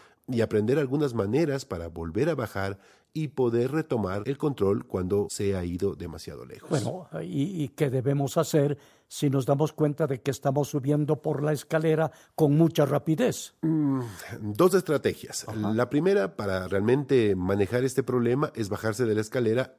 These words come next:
Speaker 1: lo más pronto posible,
Speaker 2: Oh.
Speaker 1: para que solo tenga que saltar un par de peldaños y no dieciséis peldaños hacia arriba.
Speaker 2: Bueno,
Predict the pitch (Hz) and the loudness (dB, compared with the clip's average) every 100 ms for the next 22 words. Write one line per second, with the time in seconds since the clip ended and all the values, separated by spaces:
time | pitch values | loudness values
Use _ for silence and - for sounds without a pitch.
0 | - 123 127 135 123 127 117 113 95 - | -4 2 4 4 0 0 -2 -2 -8 -10
1 | - - _ 113 - _ _ - 104 98 | -14 -20 _ -12 -12 _ _ -8 -4 -2
2 | 95 123 127 120 135 123 117 - 92 90 | -2 0 2 2 2 0 -2 -4 -4 0
3 | 107 - 107 107 110 104 101 92 92 101 | 0 0 -4 -2 0 0 0 -2 0 0
4 | 104 98 - _ _ _ _ 151 156 160 | 0 -2 -6 _ _ _ _ 4 6 6
5 | 170 135 117 107 127 117 - 98 117 107 | 6 2 0 0 0 0 -2 -2 0 0
6 | 82 85 - 98 160 87 - - - 147 | -2 -6 -6 -4 -2 -2 -6 -10 -2 -2
7 | 113 | -2